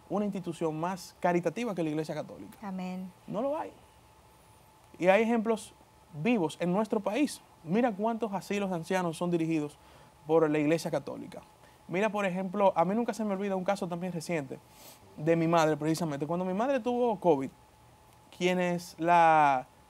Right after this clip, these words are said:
Speaker 1: la ayudaron en el proceso fueron las siervas de María, que viven cerca de, de la casa de mis padres. En, por ejemplo, también el caso de Haití. Cuando vino el terremoto de Haití, la única, el único país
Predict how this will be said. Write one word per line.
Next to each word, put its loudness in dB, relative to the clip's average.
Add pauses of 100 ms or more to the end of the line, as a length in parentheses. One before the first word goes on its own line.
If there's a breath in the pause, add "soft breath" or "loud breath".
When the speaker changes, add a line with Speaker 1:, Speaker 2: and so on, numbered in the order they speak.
(180)
Speaker 1:
la 2
ayudaron 6
en -2
el -4
proceso -4
fueron 0
las -4
siervas 2
de 0
María, -2 (600)
que 2
viven 0
cerca 2
de, 2
de -2
la 0
casa -2
de -2
mis -6
padres. -2 (580 loud breath)
En, 0
por 6
ejemplo, -2
también -2 (140)
el 0
caso 0
de 4
Haití. -2
Cuando -2
vino -2
el -6
terremoto -2
de 0
Haití, -2
la 2
única, -2
el -2
único -2
país -6